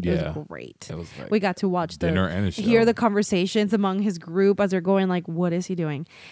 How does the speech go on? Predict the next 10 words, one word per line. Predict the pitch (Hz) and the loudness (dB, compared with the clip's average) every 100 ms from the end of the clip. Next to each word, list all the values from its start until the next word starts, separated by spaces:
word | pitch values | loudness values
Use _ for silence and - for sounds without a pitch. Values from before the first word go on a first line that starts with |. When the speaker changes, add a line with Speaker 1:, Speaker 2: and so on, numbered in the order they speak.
| - - - | -20 -14 -6
Speaker 1:
And | 196 190 185 180 - | -4 -2 -4 -4 -8
apparently | 208 233 269 339 | -10 -6 -4 -2
his | 320 262 | -2 -4
girlfriend | 180 175 214 202 | -6 -4 -4 -2
was | 185 180 - | -4 -4 -6
on | 180 | -4
the | 170 | -4
trip | - 170 165 - | -6 -6 -6 -4
with | 196 - | -4 -6
him. | - - | -12 -10